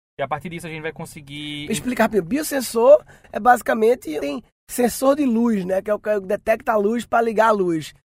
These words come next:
Speaker 2: O sensor é qualquer coisa que sente, né?
Speaker 1: Isso.
Speaker 2: E o biosensor é um bicho que sente um sangue, ou uma saliva, ou qualquer outro resíduo humano,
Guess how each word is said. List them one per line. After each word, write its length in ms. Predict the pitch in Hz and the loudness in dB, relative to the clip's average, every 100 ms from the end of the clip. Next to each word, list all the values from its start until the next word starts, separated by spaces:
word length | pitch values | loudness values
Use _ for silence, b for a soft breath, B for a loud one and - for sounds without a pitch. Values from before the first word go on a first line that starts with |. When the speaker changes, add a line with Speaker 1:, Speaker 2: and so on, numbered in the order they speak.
| _ | _
Speaker 2:
O 20 | - | -6
sensor 360 | 320 285 571 | -4 -2 -2
é 20 | |
qualquer 140 | 622 - | -4 -4
coisa 200 | 302 - | -4 -4
que 120 | 359 | -8
sente, 400 | - 233 190 175 | 0 0 0 -4
né? 160 | 170 185 | -4 -4
Speaker 1:
Isso. 300 | 175 - - | -6 -8 -6
Speaker 2:
E 80 | 277 | -6
o 20 | |
biosensor 760 | 254 320 285 285 - 247 269 294 | -2 -2 0 -2 0 8 10 10
é 120 | 269 | 4
um 140 | 269 262 | 0 0
bicho 320 | 254 285 - | -2 -2 -6
que 120 | 285 | -6
sente 720 | 262 - 254 285 311 311 311 285 | -6 0 0 0 -4 -6 -4 -4
um 120 | 277 | -6
sangue, 720 | - 233 233 233 233 226 226 B B | -2 0 4 2 2 -2 -4 B B
ou 140 | - 214 | 2 2
uma 100 | 220 | 2
saliva, 840 | 214 202 196 214 220 185 196 208 - b | 0 -2 0 2 2 4 4 4 -2 b
ou 220 | - 208 | -2 0
qualquer 320 | 220 196 233 269 | 0 -2 0 0
outro 240 | - 285 | 0 0
resíduo 640 | 226 226 151 196 202 208 208 | 2 2 0 -6 -4 -2 0
humano, 560 | 190 190 208 240 302 | 0 2 2 0 -2